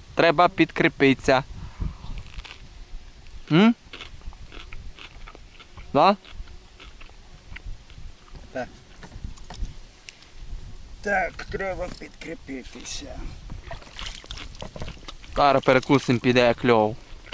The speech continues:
Speaker 1: Що ти, батько, поставив? Ба-
Speaker 2: Кислоту.
Speaker 1: Вертушку? Знову. Мепс. Кислоті. Батько теж на щуку кидає.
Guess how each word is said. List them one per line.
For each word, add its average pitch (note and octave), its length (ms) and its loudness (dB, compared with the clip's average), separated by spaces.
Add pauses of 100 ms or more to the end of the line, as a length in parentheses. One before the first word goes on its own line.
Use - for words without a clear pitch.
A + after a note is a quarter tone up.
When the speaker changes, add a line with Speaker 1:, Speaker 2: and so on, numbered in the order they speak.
(1500)
Speaker 1:
Що E3 200 4
ти, C#3 80 8
батько, A#2 300 2
поставив? G#2 460 0 (1500)
Ба- A#2+ 200 0
Speaker 2:
Кислоту. E3+ 300 -14 (480)
Speaker 1:
Вертушку? C#3 500 2 (300)
Знову. C3+ 380 -2 (540)
Мепс. - 440 -6 (840)
Кислоті. G#2+ 540 -6
Батько A#2 340 -4
теж A2 200 -2 (240)
на A#2 100 -4
щуку A2 380 -4
кидає. C#3+ 500 0